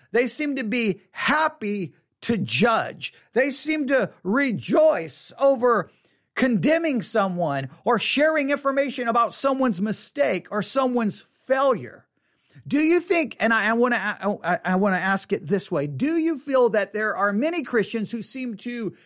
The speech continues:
take greater pleasure in condemning,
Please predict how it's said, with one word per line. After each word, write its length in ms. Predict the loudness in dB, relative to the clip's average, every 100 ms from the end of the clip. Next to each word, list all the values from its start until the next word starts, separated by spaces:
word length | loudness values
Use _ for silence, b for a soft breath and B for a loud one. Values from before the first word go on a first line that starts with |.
| B
take 300 | 0 0 0
greater 420 | -2 -4 -2 -2 -4
pleasure 800 | -6 -2 2 2 0 -2 -2 -4 b b -4
in 240 | -2 -2
condemning, 960 | -2 0 2 2 2 2 0 -2 -6